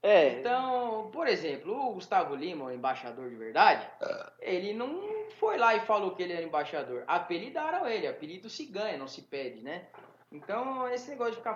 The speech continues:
Speaker 2: forçando aí, essas paradas, você não tem que dar moral, não, senão você fa-, porque o, a, as pessoas, elas entram tanto nessa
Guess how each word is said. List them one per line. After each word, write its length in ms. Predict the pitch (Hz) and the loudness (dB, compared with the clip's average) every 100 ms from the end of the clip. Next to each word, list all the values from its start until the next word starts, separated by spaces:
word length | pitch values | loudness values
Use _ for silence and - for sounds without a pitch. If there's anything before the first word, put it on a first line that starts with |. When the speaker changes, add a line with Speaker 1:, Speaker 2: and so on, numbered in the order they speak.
| 214 | -4
Speaker 2:
forçando 840 | 202 156 - 143 156 190 180 143 | -2 -2 -6 -8 -6 -4 -6 -6
aí, 400 | 131 165 196 160 | -8 -6 -6 -8
essas 200 | 127 131 | -10 -14
paradas, 460 | - 127 147 208 214 | -6 -4 -2 -4 -8
você 100 | 240 | -10
não 80 | |
tem 120 | 240 233 | -10 -6
que 60 | |
dar 120 | 208 | -4
moral, 380 | 202 185 165 156 | -2 -2 0 0
não, 240 | 156 214 214 | -2 -6 -10
senão 240 | 233 233 | -14 -12
você 580 | 226 247 233 220 202 - | -4 -2 0 0 -2 -6
fa-, 160 | 202 196 - _ _ - | -14 -14 -18 _ _ -12
porque 240 | 233 302 | -4 4
o, 380 | 294 277 226 208 | 6 4 2 0
a, 280 | 185 190 156 | 0 0 0
as 80 | 175 | -2
pessoas, 640 | 185 156 - 220 214 156 | -4 -6 -2 0 0 0
elas 320 | 175 202 - | -2 -4 -6
entram 300 | 190 202 196 | -10 -10 -10
tanto 380 | - 233 - 220 | -6 -6 -6 -8
nessa 500 | 185 156 - 151 131 | -8 -8 -2 -2 -2